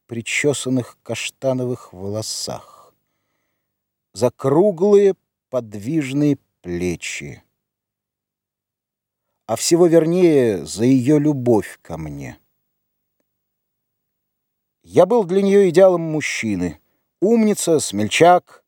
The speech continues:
Наряднее меня не одевался никто. Помню, когда я сшил себе новый смокинг с огромными панталонами, она тихо всплеснула руками,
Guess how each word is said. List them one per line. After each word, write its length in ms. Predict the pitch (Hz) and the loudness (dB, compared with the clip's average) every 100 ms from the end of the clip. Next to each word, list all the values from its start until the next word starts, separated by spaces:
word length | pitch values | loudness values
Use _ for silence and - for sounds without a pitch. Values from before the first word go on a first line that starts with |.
| _ _ _ _ _ _ | _ _ _ _ _ _
Наряднее 540 | 101 127 165 196 175 175 | 0 2 4 4 2 0
меня 260 | 180 208 | 4 4
не 100 | 196 | 2
одевался 480 | 170 156 175 170 - | 0 2 4 4 0
никто. 380 | 165 - - 123 | -8 -6 -4 -4
Помню, 360 | - 160 156 | 0 0 0
когда 340 | 139 135 127 143 | 0 -2 2 2
я 140 | 135 | 2
сшил 340 | - - 151 135 | -2 -4 -4 -4
себе 260 | 127 123 | 0 2
новый 340 | 123 135 123 120 | 4 4 2 -2
смокинг 680 | - 120 220 - 117 107 - _ _ _ | -2 2 2 0 -6 -10 -14 _ _ _
с 160 | - | -2
огромными 840 | 127 120 120 143 143 135 131 127 | -2 0 2 4 4 2 2 2
панталонами, 1300 | 123 - 123 - _ - 120 127 123 120 113 110 98 _ _ _ _ - | 0 -2 -4 -4 _ -6 -2 2 2 2 0 -2 -4 _ _ _ _ -8
она 180 | 107 110 _ _ | -4 -4 _ _
тихо 280 | - 240 220 | -6 -4 -4
всплеснула 760 | - - - 151 - 135 151 143 | -4 -8 -6 -4 -2 2 2 2
руками, 540 | 135 120 120 110 98 | 0 0 2 0 -4